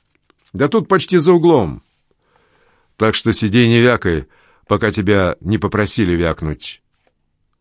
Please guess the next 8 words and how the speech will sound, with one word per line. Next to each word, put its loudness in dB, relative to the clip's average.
У 0
Матвея -4
в -8
буквальном -2
смысле -4
слова -4
отвисла -6
челюсть. -8